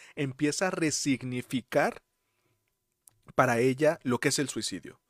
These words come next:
Porque si para ella fue tan horrible, ¿cómo puede ser que para estas personas que están en comunidad,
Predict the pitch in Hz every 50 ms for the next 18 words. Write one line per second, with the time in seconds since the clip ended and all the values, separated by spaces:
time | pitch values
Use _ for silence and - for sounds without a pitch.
0 | _ _ _ _ - 139 127 - - 135 127 - - - - 143 - - 123 131
1 | 139 156 175 208 202 190 - 185 175 - 208 202 196 156 - 123 - - 143 147
2 | 151 151 131 135 127 123 127 165 214 - _ _ _ _ _ _ _ _ _ _
3 | _ _ _ _ - 165 180 220 - - 185 190 196 202 196 - - 185 185 -
4 | 196 - - 147 151 151 156 - - 180 - - - 135 123 123 - - 117 110
5 | 110 110 117 - - - - - 123 123 139 147 - 151 139 131 123 117 104 107
6 | 104 -